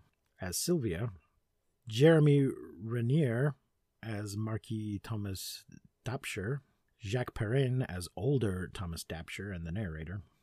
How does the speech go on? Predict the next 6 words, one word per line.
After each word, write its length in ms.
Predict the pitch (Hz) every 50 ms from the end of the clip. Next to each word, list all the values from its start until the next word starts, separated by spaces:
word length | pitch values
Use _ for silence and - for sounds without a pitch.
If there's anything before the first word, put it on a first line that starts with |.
| _ _ _ _ _ _ - - - _ _ _ _
Mark 360 | - 117 113 117 113 - - - 95 - 120 101 98
Dacascos 960 | 98 87 _ _ - - 139 135 - - - - 98 98 127 - - - - _ -
as 280 | 90 87 85 82 - 90
Mani. 580 | 90 107 117 107 87 85 85 92 127 143 131 82 - _ _ _ _ _ _ _ _ _ - -
Mark 280 | 95 110 170 170 -
Dacascos 1040 | - 127 - - 131 127 135 143 139 - - - 87 90 98 - - - - -